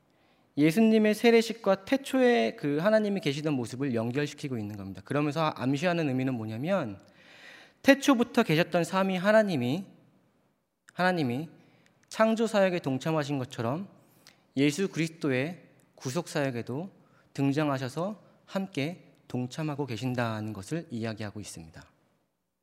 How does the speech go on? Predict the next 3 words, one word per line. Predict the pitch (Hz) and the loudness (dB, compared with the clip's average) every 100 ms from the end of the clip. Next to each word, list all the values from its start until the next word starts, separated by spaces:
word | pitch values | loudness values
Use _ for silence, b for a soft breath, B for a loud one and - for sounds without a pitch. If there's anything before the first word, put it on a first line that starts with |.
| _ _ _ _ _ _ _ _ _ _ - b b b b b b b _ - | _ _ _ _ _ _ _ _ _ _ -20 b b b b b b b _ 4
그러면 | 196 220 214 | 6 8 4
좀 | 214 202 | 2 2
유치하지만 | 175 - 254 240 202 190 156 165 156 117 107 117 | 0 4 8 8 8 4 6 6 4 -2 -8 -14